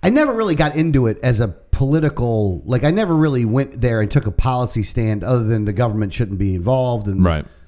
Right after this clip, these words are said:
Speaker 1: People need to make their own decisions. But personally, I was much more of a pro-abortion person in the beginning.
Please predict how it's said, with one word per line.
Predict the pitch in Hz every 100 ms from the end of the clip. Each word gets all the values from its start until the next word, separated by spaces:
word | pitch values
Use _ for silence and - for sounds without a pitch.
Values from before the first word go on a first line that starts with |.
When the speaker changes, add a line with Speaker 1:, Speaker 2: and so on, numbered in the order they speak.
| - -
Speaker 1:
People | 139 120
need | 117
to | 107
make | 104
their | 98
own | 95
decisions. | 80 90 73 - - - - - -
But | 139 -
personally, | 247 285 - 113 85 82 - - - - - -
I | 139 180
was | 196 127
much | 139 196 -
more | 160 170 165 156
of | 123
a | 120
pro-abortion | - - 160 156 147 147 139 - 127 107 135 143 - 123 110
person | 135 131 - 110
in | 117 107
the |
beginning. | 95 85 95 80 60